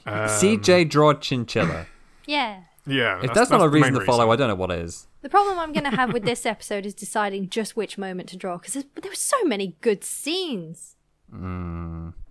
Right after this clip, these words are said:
Speaker 2: Yeah, like, so many good scenes, so many good, like, inspirations to take from as well. Like, your
Speaker 3: Mm.
Speaker 2: Pinterest is gonna take an absolute, like,
Speaker 3: <laughs>
Speaker 2: shit because of, like, all the Seaside stuff, but it'll be worth it.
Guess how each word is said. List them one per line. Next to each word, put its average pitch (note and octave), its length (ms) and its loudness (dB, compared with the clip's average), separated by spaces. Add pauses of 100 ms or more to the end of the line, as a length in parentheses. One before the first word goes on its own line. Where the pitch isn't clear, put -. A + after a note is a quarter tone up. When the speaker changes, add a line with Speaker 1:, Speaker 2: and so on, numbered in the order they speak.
(840)
Speaker 2:
Yeah, D3+ 220 -14
like, E3+ 420 -6
so - 160 0
many A3+ 120 4
good F#3 180 4
scenes, C#3+ 340 0
so E3 160 0
many F#3+ 140 2
good, D#3+ 300 2
like, C#3 340 0
inspirations A#2 840 0
to A#2 60 -6
take G#2+ 280 -2
from G#2 200 0
as G2 140 -4
well. G2+ 240 2
Like, F#2+ 220 0
your F3 120 6
Speaker 3:
Mm. F#3+ 100 2
Speaker 2:
Pinterest C#3 440 0
is G2 100 -8
gonna G2+ 220 0
take G2 300 -2
an G2+ 100 -2
absolute, G2 640 -2
like, F#2 300 -2
Speaker 3:
<laughs> - 60 -18
Speaker 2:
shit F#2 440 -2 (320)
because C#3 360 4
of, C#3 140 2
like, B2+ 340 2 (440)
all B2 200 4
the G#2 80 0
Seaside D3 460 2
stuff, D3+ 280 2
but E3 60 4
it'll D#3+ 80 4
be F3 160 2
worth F3+ 500 -2
it. - 220 -14